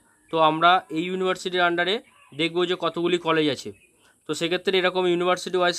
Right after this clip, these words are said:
কিন্তু আপনারা দেখে নিতে পারবেন। তো আমরা যে কোনো একটি ইউনিভার্সিটি এখানে ক্লিক করে আপনাদেরকে দেখানোর চেষ্টা করব। তো আমরা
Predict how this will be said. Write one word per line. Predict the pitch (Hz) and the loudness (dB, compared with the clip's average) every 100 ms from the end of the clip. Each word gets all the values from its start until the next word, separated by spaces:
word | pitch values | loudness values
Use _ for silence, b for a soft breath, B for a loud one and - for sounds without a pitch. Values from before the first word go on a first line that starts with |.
| - | -4
কিন্তু | 175 175 | 0 0
আপনারা | 165 175 165 | 0 -2 -4
দেখে | 156 175 | -4 -4
নিতে | 175 175 | 0 0
পারবেন। | 175 214 294 b b _ | 0 -2 -6 b b _
তো | 160 151 | 2 2
আমরা | 156 170 170 | 4 2 2
যে | 156 | -2
কোনো | 170 170 | -6 -4
একটি | 170 | -4
ইউনিভার্সিটি | 165 170 170 170 170 | -4 -4 -4 -6 -6
এখানে | 170 151 | -6 -4
ক্লিক | 165 160 | -6 -2
করে | 170 | -2
আপনাদেরকে | 160 165 165 156 | -2 -6 -4 -4
দেখানোর | 156 160 160 | -4 -6 -8
চেষ্টা | 156 175 | -6 -4
করব। | 175 175 220 b b b - | -2 -2 -4 b b b -8
তো | - 156 | 2 2
আমরা | 151 | 4